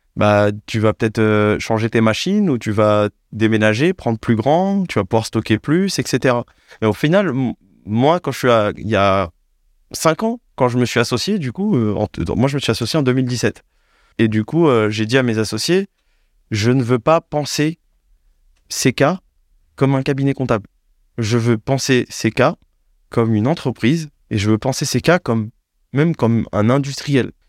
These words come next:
C'est, moi, ça a toujours été ça. Je, j'ai lu beaucoup de bouquins sur, euh, euh, que ce soit le management, euh, la gestion, et cetera. Et à chaque fois que je lisais des bouquins, c'était dans des boîtes industrielles, avec du volume, avec, euh, de la chaîne de production, et cetera. Parce que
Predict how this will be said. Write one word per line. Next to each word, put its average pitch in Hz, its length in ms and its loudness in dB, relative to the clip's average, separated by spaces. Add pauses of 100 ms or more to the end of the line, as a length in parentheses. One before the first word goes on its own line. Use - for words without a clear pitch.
C'est, - 160 -2
moi, 156 160 2
ça 165 120 -4
a 139 40 -2
toujours 180 320 -2
été 170 260 0
ça. 120 340 0
Je, 107 120 -4
j'ai 117 220 0
lu 123 160 0
beaucoup 143 300 0
de 143 40 -2
bouquins 131 480 0
sur, 110 300 -2
euh, 107 160 2 (540)
euh, 104 320 0
que - 100 -10
ce 113 60 0
soit 110 220 2
le 110 60 0
management, 110 840 2
euh, 104 240 0 (260)
la 110 100 2
gestion, 110 460 0
et 117 40 0
cetera. 113 460 2
Et 82 120 0
à 110 40 0
chaque 147 220 -2
fois 165 140 -4
que 139 40 -4
je 131 60 -2
lisais 127 140 -2
des 127 100 4
bouquins, 120 340 -2
c'était - 240 -2
dans 127 140 2
des 117 120 2
boîtes 131 440 -2 (400)
industrielles, 127 720 0 (420)
avec 101 280 -2
du 110 120 -2
volume, 135 520 0 (240)
avec, 107 380 0
euh, 107 160 2 (260)
de 107 80 -6
la 107 100 2
chaîne 143 260 0
de 131 120 2
production, 135 480 -2
et 143 80 0
cetera. 135 320 0
Parce 143 180 -4
que 160 160 -4